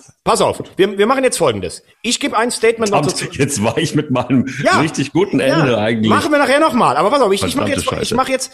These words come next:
Speaker 1: ich mach
Speaker 2: Ja.
Speaker 1: jetzt folgenden Vorschlag. Ich sag
Speaker 2: Ja,
Speaker 1: kurz
Speaker 2: gut.
Speaker 1: noch was zur zweiten Liga.
Speaker 2: Mhm.
Speaker 1: Eine Nachfrage an dich. Du machst was zur Champions League, eine Nachfrage von mir und dann machen wir das Ganze noch mal. So. Also, ich würde dich jetzt gerne mal fragen.
Speaker 2: <laughs>
Speaker 1: Ähm,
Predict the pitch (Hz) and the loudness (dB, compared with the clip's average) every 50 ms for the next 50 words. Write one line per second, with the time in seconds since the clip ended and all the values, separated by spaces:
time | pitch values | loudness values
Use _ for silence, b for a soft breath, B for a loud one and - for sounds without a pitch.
0 | B B _ 208 196 214 247 - 254 - - 220 233 220 208 180 - 151 127 113 | B B _ -6 -4 -2 0 0 0 -2 0 0 0 2 0 0 0 -2 -2 -2
1 | - 101 85 87 - 156 147 - 214 - 107 - - - 226 208 202 - - 185 | -2 -4 -6 -6 -6 -4 -2 -2 0 0 0 0 0 0 0 -2 -2 -2 -2 -2
2 | - - 180 180 175 180 165 151 165 190 226 277 320 311 - - - _ _ - | 0 0 0 0 0 0 -2 -2 0 0 0 0 0 -2 -6 -12 -20 _ _ -8
3 | - - 110 - B B B B B B - 165 185 185 175 175 185 180 - - | -6 -6 -6 -8 B B B B B B -2 0 0 2 2 2 0 0 0 0
4 | 180 175 165 156 147 139 135 131 170 294 311 - - B B B B B _ 208 | 0 0 2 0 0 0 0 0 0 0 0 -4 -6 B B B B B _ 0
5 | 226 262 262 254 240 240 214 214 - - - 180 156 - 175 165 170 170 226 240 | 2 2 2 2 2 2 0 -2 -2 0 -2 -2 0 2 2 2 2 0 -2 -2
6 | 226 - 247 294 285 - - - - 160 160 156 156 156 156 147 - 156 151 147 | -2 -4 -6 -8 -8 -8 -10 -4 -2 -2 -2 0 0 -2 -2 0 -2 -2 -2 -2
7 | 139 - 135 127 139 175 214 226 - 185 160 156 165 160 170 165 - - - - | -2 -2 -2 -2 0 0 0 -2 -2 -4 -2 -2 -2 0 -2 -4 -6 -10 -8 -4
8 | 139 147 147 143 135 127 - - 131 123 - 120 104 92 - - 80 73 73 - | -2 -2 0 0 -2 -2 -2 -4 -4 -4 -4 -4 -4 -6 -6 -8 -14 -18 -18 -20
9 | _ _ _ - 110 82 B B B B B B B B - 175 175 143 123 - | _ _ _ -8 -8 -8 B B B B B B B B -2 -2 0 0 0 -4
10 | B B B B - 196 - - 233 277 254 233 175 262 311 - 254 202 - - | B B B B -8 -6 -4 -2 -2 0 0 0 0 0 2 2 2 0 2 0
11 | - 180 170 156 156 151 151 143 127 - 147 135 139 151 165 214 277 - B B | 0 0 0 0 0 0 0 0 -2 -2 -2 -2 0 0 -2 -4 -6 -8 B B
12 | B B B B B B - - 160 170 170 170 170 170 165 156 | B B B B B B -6 0 2 2 2 2 2 2 0 0